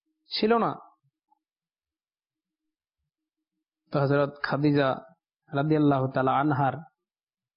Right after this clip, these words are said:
একটি লকব ছিল আত-তাহিরা, অর্থাৎ পুত পবিত্র, পবিত্রা যাকে বলা হয়।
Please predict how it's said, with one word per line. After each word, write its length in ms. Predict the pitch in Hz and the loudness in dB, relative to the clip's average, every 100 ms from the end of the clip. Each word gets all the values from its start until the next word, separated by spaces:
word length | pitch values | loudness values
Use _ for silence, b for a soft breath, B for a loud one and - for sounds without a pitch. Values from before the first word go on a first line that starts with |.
| _ _ _ - | _ _ _ -14
একটি 220 | - - | -8 -2
লকব 440 | 143 131 127 165 165 - | 0 0 0 -4 -4 -4
ছিল 160 | 143 131 131 _ _ _ - | -2 -2 -4 _ _ _ -8
আত-তাহিরা, 840 | 139 - - 139 131 127 123 110 - _ _ _ _ _ _ _ _ _ _ | -8 -12 -4 -2 0 0 -2 -4 -8 _ _ _ _ _ _ _ _ _ _
অর্থাৎ 220 | - 127 - | -8 -8 -2
পুত 240 | 196 208 175 156 | -2 0 0 0
পবিত্র, 540 | 143 139 - 127 123 - _ _ _ _ _ _ _ _ _ _ _ _ _ _ _ | 0 -2 -2 -4 -4 -10 _ _ _ _ _ _ _ _ _ _ _ _ _ _ _
পবিত্রা 440 | 143 139 143 135 127 | -4 -2 -2 -2 -2
যাকে 420 | 127 123 156 214 - _ _ _ - 127 | -2 0 0 -2 -6 _ _ _ -6 -2
বলা 220 | 147 147 | 0 0
হয়। 260 | 135 120 | 0 -2